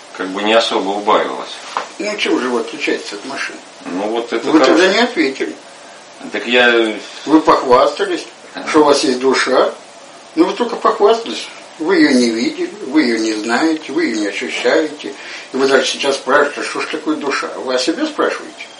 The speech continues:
Speaker 1: Ну, не только. И вот люди тоже задаются этим же вопросом. Ну, то есть не я как бы один.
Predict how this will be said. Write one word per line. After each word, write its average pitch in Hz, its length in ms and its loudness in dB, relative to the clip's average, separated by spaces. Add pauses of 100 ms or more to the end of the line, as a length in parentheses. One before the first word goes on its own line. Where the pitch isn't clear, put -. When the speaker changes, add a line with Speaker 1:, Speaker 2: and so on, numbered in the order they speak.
(200)
Speaker 1:
Ну, 107 360 -4 (180)
не 139 180 4
только. 175 400 2
И 98 80 4
вот 85 200 0 (100)
люди 107 360 -2
тоже 160 300 0 (180)
задаются 90 460 0
этим 104 240 -2
же 98 80 -2
вопросом. 98 580 -2 (2500)
Ну, 92 120 -14
то 85 60 -8
есть 87 140 -8
не 92 120 -4
я 107 380 4
как 92 140 -8
бы 95 140 -4
один. 98 220 -6